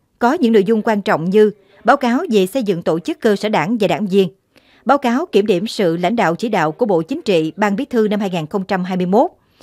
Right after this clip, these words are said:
đề án thành lập Ban chỉ đạo cấp tỉnh về phòng chống tham nhũng tiêu cực, báo cáo những công việc quan trọng Bộ Chính trị đã giải quyết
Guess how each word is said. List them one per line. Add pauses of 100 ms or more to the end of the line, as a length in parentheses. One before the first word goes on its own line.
(260)
đề
án
thành
lập
Ban
chỉ
đạo
cấp
tỉnh
về
phòng
chống
tham
nhũng
tiêu
cực, (540)
báo
cáo
những
công
việc
quan
trọng (200)
Bộ
Chính
trị
đã
giải
quyết